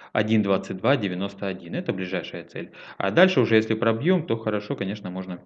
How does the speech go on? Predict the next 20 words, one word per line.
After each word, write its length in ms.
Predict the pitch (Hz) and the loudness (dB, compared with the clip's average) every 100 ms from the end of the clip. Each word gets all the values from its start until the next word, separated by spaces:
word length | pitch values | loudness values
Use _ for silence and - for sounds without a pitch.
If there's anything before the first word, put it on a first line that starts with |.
| - | -12
брать 300 | 113 110 107 | 0 2 2
цели 220 | - 104 | 0 -2
более 300 | 90 92 90 | -2 -4 -4
высокие. 560 | 87 104 101 87 87 87 - - - | -4 -4 -6 -6 -8 -12 -14 -16 -4
И 100 | 240 | -2
стоп-лосс 440 | - 165 175 185 | 4 2 6 4
ставим 300 | 185 143 135 | 6 6 6
за 100 | 113 | 4
уровень 340 | 117 113 110 104 | 2 4 4 2
один 260 | 101 101 | -2 -2
двадцать 540 | 98 98 95 - 92 - | 0 0 0 -4 -10 -4
три 400 | 120 151 165 - _ - | -2 -2 -4 -10 _ -8
пятьдесят 540 | 101 98 - 101 101 | -6 -6 -4 -4 -4
шесть. 400 | - 95 - - _ _ _ _ _ _ | -4 -6 -8 -18 _ _ _ _ _ _
Это 140 | 127 | -4
мы 80 | 127 | -2
сейчас 220 | 113 113 | 0 -2
рассмотрели 500 | - - 104 123 131 | -4 -6 -4 -2 -2
торговый 400 | 113 98 98 98 | -2 -4 -2 -2
план 380 | 98 113 127 127 | 0 -2 -2 -6